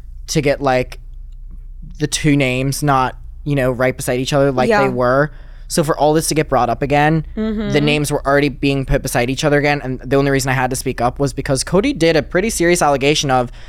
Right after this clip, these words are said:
Speaker 1: you know, Colleen asking the sexual D M questions to me. So I had to then speak about it because, you know, someone has went on the record being like,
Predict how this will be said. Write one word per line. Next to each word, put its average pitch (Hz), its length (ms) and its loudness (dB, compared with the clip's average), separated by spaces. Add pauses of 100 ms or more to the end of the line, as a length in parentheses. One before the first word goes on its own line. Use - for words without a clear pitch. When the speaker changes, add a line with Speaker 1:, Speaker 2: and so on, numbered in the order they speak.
(200)
Speaker 1:
you 151 160 2
know, 143 100 2
Colleen 147 360 2
asking 135 380 -2
the 131 120 2
sexual 131 400 0
D 127 160 -4
M 120 460 -4
questions 131 480 -2
to 135 100 -4
me. 113 160 -6
So 160 160 -2
I 170 80 2
had 151 240 -2
to 151 60 -2
then 131 180 -2
speak - 240 -4
about 131 180 2
it 127 100 0
because, 139 260 -4
you 135 80 -2
know, 127 140 0
someone 147 280 0
has 135 100 0
went 120 160 -2
on 120 100 -4
the 120 60 -4
record 127 440 -2
being 127 240 -2
like, 120 220 -4